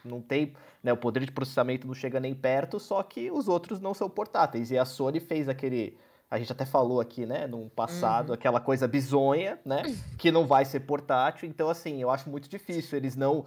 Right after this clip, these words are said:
Speaker 1: seguirem apostando nessa fórmula que deu super certo. Mas eu concordo com o Lucas quando ele fala que vai demorar ainda o lançamento. Eu não acho que eles lançariam uma versão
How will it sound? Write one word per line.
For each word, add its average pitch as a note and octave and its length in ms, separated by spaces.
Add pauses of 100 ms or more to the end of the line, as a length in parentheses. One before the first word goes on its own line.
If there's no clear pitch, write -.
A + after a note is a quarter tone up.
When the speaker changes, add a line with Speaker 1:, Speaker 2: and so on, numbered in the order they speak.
(240)
Speaker 1:
seguirem D3 460
apostando D3 540
nessa D3+ 260
fórmula C#3+ 500
que D3 120
deu C#3+ 100
super D3 300
certo. B2+ 400 (340)
Mas B2 140
eu C3 80
concordo C#3+ 460
com D#3 340
o - 20
Lucas C#3 380
quando C3+ 160
ele C#3 140
fala B2+ 340
que C3+ 300 (280)
vai A#2+ 280
demorar C3 400
ainda A2+ 200
o A#2 60
lançamento. A#2 580
Eu G#2+ 40
não C3 120
acho A#2+ 220
que - 100
eles A#2 300 (240)
lançariam A#2 760
uma A#2 200
versão A#2 640